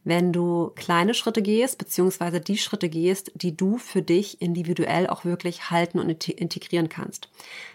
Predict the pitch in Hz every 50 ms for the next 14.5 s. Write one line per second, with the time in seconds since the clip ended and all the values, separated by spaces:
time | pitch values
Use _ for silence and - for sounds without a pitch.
0 | - - 175 - - 175 175 170 170 170 175 - - - 170 160 175 180 190 220
1 | 247 247 - 226 214 196 185 - 175 165 - - 180 170 165 - 180 170 185 190
2 | - - - - - - - _ _ _ _ _ _ - 202 208 220 240 254 269
3 | 233 226 254 - - - - - 202 185 170 175 170 170 185 214 - - 180 -
4 | - - 170 165 165 165 180 190 - - 202 196 196 190 190 190 190 - - -
5 | 180 196 214 220 214 214 214 - 220 202 196 196 190 190 185 190 196 196 196 196
6 | 190 - 220 220 220 - - - 185 - - - 180 - 175 156 180 240 302 277
7 | 233 175 180 160 170 160 - - 175 165 165 196 233 247 - - - 196 190 180
8 | 185 185 185 190 196 208 196 - - - - 185 180 180 185 - - 180 160 -
9 | 170 156 170 165 175 180 170 170 160 165 - - - - - 175 190 214 233 226
10 | 196 - 165 160 - - - 170 170 160 160 - 160 156 - - 170 160 160 156
11 | 156 156 151 147 156 170 240 - - - - - - - - - - - - -
12 | - - _ _ _ _ - - 185 - 175 165 175 190 214 214 196 185 180 180
13 | - 190 175 165 165 - - - - 170 170 165 170 175 175 180 175 - 170 165
14 | - - - 180 180 180 185 190 190 -